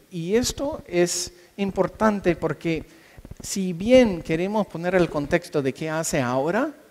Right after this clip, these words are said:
hay mucha información valiosa de lo que ha estado haciendo,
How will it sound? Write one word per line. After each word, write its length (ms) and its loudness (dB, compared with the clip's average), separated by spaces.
hay 160 6
mucha 420 -2
información 680 -4
valiosa 600 4
de 120 4
lo 160 0
que 280 4
ha 240 0
estado 400 -2
haciendo, 640 -4